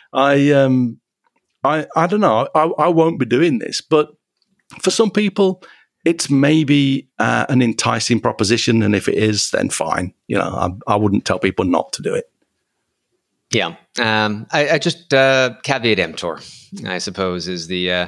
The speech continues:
Speaker 1: Yeah,
Speaker 2: is
Speaker 1: yeah.
Speaker 2: the Latin phrase of the day. Um,
Speaker 1: <laughs>
Speaker 2: but, uh, you know,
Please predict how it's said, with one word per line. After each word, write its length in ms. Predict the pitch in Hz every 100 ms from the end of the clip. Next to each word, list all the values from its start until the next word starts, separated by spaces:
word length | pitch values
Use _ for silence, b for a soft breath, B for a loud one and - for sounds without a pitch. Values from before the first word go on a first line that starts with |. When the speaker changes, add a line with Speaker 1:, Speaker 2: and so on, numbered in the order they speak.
| -
Speaker 1:
Yeah, 220 | 151 95
Speaker 2:
is 60 | 78 B B B
Speaker 1:
yeah. 120 | 202
Speaker 2:
the 100 | 190
Latin 320 | 165 156 175
phrase 400 | 143 160 156 151
of 120 | 135 123
the 80 |
day. 460 | 113 107 95 90 87 B -
Um, 600 | 123 117 117 113 107 107 -
Speaker 1:
<laughs> 160 | - -
Speaker 2:
but, 320 | 135 135 -
uh, 400 | 147 139 131 131 - -
you 120 | -
know, 100 | 170